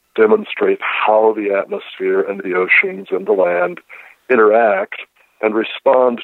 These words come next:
to a change in C O two concentration. Uh, interestingly enough, they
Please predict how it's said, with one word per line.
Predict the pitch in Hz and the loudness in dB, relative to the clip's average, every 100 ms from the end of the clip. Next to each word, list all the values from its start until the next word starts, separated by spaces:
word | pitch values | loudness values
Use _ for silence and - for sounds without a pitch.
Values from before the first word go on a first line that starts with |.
| - | -8
to | 98 | -8
a | |
change | - 107 98 101 92 | -4 -4 -4 -6 -12
in | 92 - | -16 -12
C | 98 | -6
O | 87 90 | -4 -6
two | - 90 | -12 -10
concentration. | 92 80 - 80 - 123 - - - _ - - _ _ - | -8 -8 -10 -4 2 2 2 -2 -8 _ -20 -20 _ _ 0
Uh, | 110 101 92 - 151 | 2 2 0 -6 -4
interestingly | 160 - 110 - 104 101 | -2 0 0 0 0 2
enough, | 104 151 107 - - _ | 4 4 2 -2 -18 _
they | 113 | -2